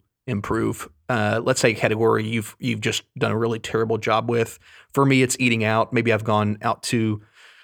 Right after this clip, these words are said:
lunch too many times, and so we're well ahead of where we should be on the eating out budget this month. You know, at least it gives you an opportunity to pull back before the month is over, and then we don't have that conversation at the end of the month saying, "Well, blew it again. What do we do now?"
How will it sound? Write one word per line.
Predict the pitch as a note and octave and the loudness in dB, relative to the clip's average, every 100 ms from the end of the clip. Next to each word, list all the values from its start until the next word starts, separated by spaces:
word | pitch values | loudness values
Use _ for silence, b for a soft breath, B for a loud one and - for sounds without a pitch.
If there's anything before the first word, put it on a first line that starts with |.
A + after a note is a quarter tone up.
| B | B
lunch | D#3+ D#3+ | 2 2
too | - | 0
many | D#3 C3 | 0 0
times, | B2+ B2 B2+ B2 | 0 0 2 0
and | A2+ G#2 | -2 -2
so | - A2 G#2 | 0 0 0
we're | G#2 G2+ | -2 -2
well | G#2+ B2 A#2+ | 0 2 2
ahead | A2+ A2+ G#2+ | 0 0 0
of | G#2 | 0
where | G#2+ | -2
we | G#2+ | -2
should | - G#2+ G#2+ | -2 -2 0
be | A2 G#2+ | -2 0
on | G#2 | -2
the | A#2+ | -4
eating | A2 A2 | -4 -4
out | - | -2
budget | A#2 A#2+ | -4 -2
this | C3+ B2+ | -4 -4
month. | B2+ B2 B2 - _ _ _ | -2 -2 -2 -8 _ _ _
You | C#3 | 0
know, | C#3 | 2
at | D3 | 2
least | D#3 - - | 0 0 -6
it | C#3+ | -4
gives | B2 A#2+ | -2 0
you | A#2+ | 0
an | A2+ | -2
opportunity | - - A#2+ G#2 | -2 -4 -4 -4
to | |
pull | A2 A2+ G#2+ | -2 -2 0
back | G#2+ - - | 0 0 -4
before | G#2+ A2+ | -4 -2
the | G#2+ | 0
month | G#2 G#2 | -2 -4
is | G2+ | -4
over, | C3 C#3+ C#3+ C#3 C3+ B B B | 0 2 2 2 0 B B B
and | B2 A2+ | -2 0
then | A2+ A2+ | 0 0
we | A2+ | 0
don't | A2+ | -2
have | - G#2 | -2 -4
that | - | -4
conversation | - G#2 G2+ G2 - | -4 -4 -2 -2 -2
at | G2 | -4
the | G#2 | -2
end | G2+ | -2
of | |
the | G#2 | -2
month | G#2 | -4
saying, | - G#2+ G2+ G2+ - | -4 -2 -2 -2 -2
"Well, | B2+ B2+ B2 | -2 -2 -2
blew | A#2 A#2 | 2 2
it | |
again. | A#2+ A#2 G#2 G#2 G#2 b b | 2 0 0 -2 -4 b b
What | - A2 | 0 0
do | |
we | G#2 | 2
do | G#2 | 0
now?" | G#2 - - | -2 -6 -12